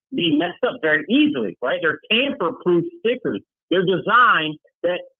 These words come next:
any amount of wear and tear is going to make them look older because if you try to scrape them off,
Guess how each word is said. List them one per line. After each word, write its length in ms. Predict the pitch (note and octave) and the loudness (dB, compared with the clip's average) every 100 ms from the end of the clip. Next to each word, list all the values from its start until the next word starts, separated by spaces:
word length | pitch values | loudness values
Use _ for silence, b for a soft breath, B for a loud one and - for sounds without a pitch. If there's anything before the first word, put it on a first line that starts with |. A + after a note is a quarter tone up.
| _ - | _ -4
any 280 | - D4+ D4 | -2 0 -2
amount 320 | B3+ A#3 A#3 | -2 -2 -2
of 60 | G#3 | -4
wear 240 | A3 G#3+ | -4 -6
and 80 | G3 - | -6 -2
tear 240 | C4 A3 | -2 -2
is 80 | E3+ - | -4 -4
going 220 | F#3 F3 | -2 0
to 80 | E3+ | -2
make 260 | F3 G3+ F3+ | -2 -2 -2
them 120 | E3 | -2
look 260 | E3+ G3+ - | 0 -2 -4
older 380 | F3 A3+ A3+ D#3 | -4 -2 -2 -6
because 300 | C3+ C#3+ D#3 | -8 -8 -8
if 120 | C#3 D3 | -6 -6
you 120 | D#3+ | -8
try 160 | F3+ D#3+ | -6 -6
to 80 | D3 - | -6 -10
scrape 280 | - E3+ E3+ | -6 -6 -4
them 160 | C#3 C3+ | -4 -2
off, 340 | C#3 F3+ A2+ | -2 -4 -6